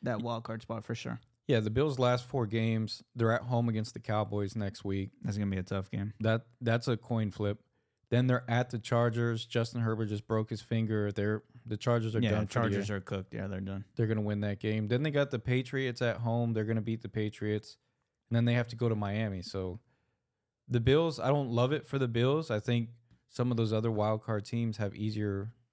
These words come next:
Speaker 2: schedules to the wild card. But, I mean, you got Josh Allen, like we always say. Th-, he makes plays. Some, like that throw he had today, rolling to the left out of bounds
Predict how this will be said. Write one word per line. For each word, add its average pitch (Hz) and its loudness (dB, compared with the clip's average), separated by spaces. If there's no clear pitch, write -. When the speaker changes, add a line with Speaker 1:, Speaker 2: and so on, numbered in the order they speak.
Speaker 2:
schedules 123 -4
to 113 0
the 107 0
wild 107 0
card. 139 0
But, 117 0
I 117 0
mean, 117 2
you 117 0
got 123 4
Josh 113 0
Allen, 113 2
like 104 -2
we 117 2
always 104 0
say. 104 -2
Th-, - -12
he 131 0
makes 127 2
plays. 127 2
Some, 139 0
like 120 0
that 127 2
throw 131 4
he 127 0
had 123 2
today, 123 2
rolling 120 4
to 123 -4
the 117 2
left 113 2
out 113 2
of 104 -2
bounds 120 0